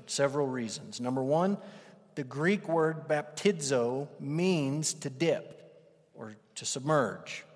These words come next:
or to immerse. That's what the word actually means. You find the exact same word used by ancient authors to describe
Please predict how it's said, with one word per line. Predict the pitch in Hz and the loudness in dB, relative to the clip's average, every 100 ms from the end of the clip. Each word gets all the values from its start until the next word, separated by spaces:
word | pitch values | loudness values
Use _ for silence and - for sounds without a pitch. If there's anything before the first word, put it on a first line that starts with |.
| - _ _ _ _ - | -20 _ _ _ _ -18
or | 117 101 | -14 -10
to | - 127 | -4 0
immerse. | 147 147 101 - - | 4 2 2 -6 -6
That's | 127 127 - | -6 -6 0
what | 139 143 147 | 2 2 2
the | 143 | -2
word | 139 131 131 | 0 0 0
actually | 123 127 135 - 123 123 | -4 -6 -6 -6 -6 -4
means. | 131 127 104 82 - - _ _ - - - - | -2 -2 -4 -10 -14 -18 _ _ -20 -20 -20 -14
You | 131 | -8
find | 127 147 147 | -2 0 0
the | 135 | -2
exact | 123 123 151 180 | -2 0 2 2
same | - 185 185 180 202 - | 0 0 0 -2 -6 -8
word | 131 131 123 139 - - - - _ _ _ - - | 0 0 2 -2 -8 -20 -20 -20 _ _ _ -18 -8
used | 139 147 | -6 -2
by | 131 135 123 | 0 0 0
ancient | 143 160 - 185 175 | -2 -2 0 -2 -2
authors | 139 131 127 143 139 | 0 0 0 -4 -6
to | - | -8
describe | 139 127 - 147 131 | -6 -4 0 2 2